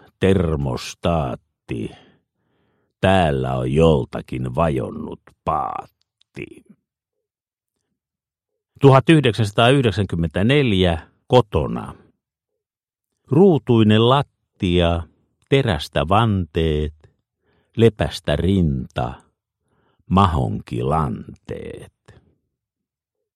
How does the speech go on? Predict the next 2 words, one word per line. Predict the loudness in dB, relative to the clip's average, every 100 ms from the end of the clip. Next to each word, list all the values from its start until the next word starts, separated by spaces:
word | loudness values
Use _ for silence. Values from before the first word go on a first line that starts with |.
| _ _ _ _ _ _ _ _ _ _ _ _ _ _ _ _ _ _ _ _ _ _ _ _ _ _ _ _ _
Tuhat | 0 2 2
yhdeksänsataayhdeksänkymmentäneljä, | 2 0 -4 -6 -2 0 2 0 -2 -6 -8 -6 -2 0 0 0 -2 -2